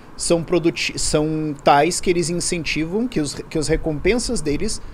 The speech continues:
são pras pessoas fazerem coisas produtivas e que desenvolvem riqueza e desenvolvem sociedade, cultura, et cetera.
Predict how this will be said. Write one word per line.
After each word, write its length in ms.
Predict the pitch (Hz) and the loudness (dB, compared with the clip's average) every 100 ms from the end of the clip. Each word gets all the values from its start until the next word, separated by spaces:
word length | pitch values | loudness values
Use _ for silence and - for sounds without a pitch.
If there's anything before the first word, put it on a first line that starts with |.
| - - | -14 -10
são 220 | - 180 | 0 0
pras 180 | 165 175 | 2 0
pessoas 340 | 180 - 175 - | 0 0 0 0
fazerem 260 | 170 170 | 0 0
coisas 320 | 156 170 160 - | 0 0 0 0
produtivas 840 | 175 175 175 - 160 165 190 170 | 2 4 2 0 0 2 2 2
e 40 | |
que 80 | - | -2
desenvolvem 380 | 151 160 151 156 | -4 0 0 2
riqueza 480 | 165 - 151 160 175 | 0 0 0 0 -2
e 40 | |
desenvolvem 320 | 165 151 147 | -2 0 0
sociedade, 400 | 143 147 151 143 | 0 -2 0 -2
cultura, 280 | 143 151 147 | -2 -4 -6
et 80 | 131 | 0
cetera. 380 | - 143 - | 4 4 2